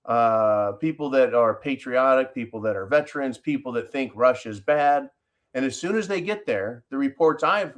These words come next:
read about show that they're treated very poorly. They're considered expendable, and they're sent to the front. And the same goes for Ukrainians, right? They're being conscripted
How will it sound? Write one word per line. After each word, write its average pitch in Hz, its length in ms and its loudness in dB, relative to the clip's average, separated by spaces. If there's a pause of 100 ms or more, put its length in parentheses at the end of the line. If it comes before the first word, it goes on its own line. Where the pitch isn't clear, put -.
read 117 200 2
about 98 360 -4 (540)
show 147 340 2
that 131 320 -6
they're 156 160 4
treated 139 460 -2
very 127 240 -2
poorly. 131 540 -4 (480)
They're 160 120 0
considered 139 760 -2
expendable, 131 720 -4 (500)
and 117 120 -4
they're 135 120 -4
sent 131 340 -4
to 135 100 -10
the 120 120 -6
front. 123 340 -2 (100)
And 143 160 -4
the 147 60 -6
same 190 280 -2
goes 175 260 2
for 151 220 -2
Ukrainians, 135 1040 -2 (640)
right? 123 280 -4 (200)
They're 139 140 -4
being 147 300 -2
conscripted 147 760 -6